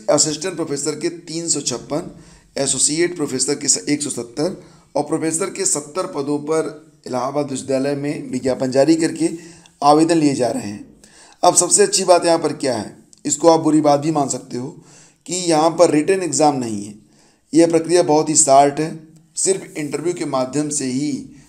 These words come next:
आपको जो है job मिल जाएगी, लेकिन इसके लिए आपको eligibility तो आपके पास होनी चाहिए। फिलहाल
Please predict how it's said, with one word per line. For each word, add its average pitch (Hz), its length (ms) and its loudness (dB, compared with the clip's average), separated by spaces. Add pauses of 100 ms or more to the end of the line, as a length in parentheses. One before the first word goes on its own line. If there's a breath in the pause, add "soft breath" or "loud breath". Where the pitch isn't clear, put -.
(220 loud breath)
आपको 139 300 -2
जो 139 120 -6
है 143 80 -4
job 135 240 -2
मिल 156 200 -6
जाएगी, 143 360 -2
लेकिन 165 560 -4
इसके 139 240 -4
लिए 160 240 0
आपको 147 460 -4
eligibility 139 520 -6
तो 151 160 2
आपके 139 180 0
पास 131 240 0
होनी 147 200 -2
चाहिए। 160 340 -2 (720 loud breath)
फिलहाल 190 400 8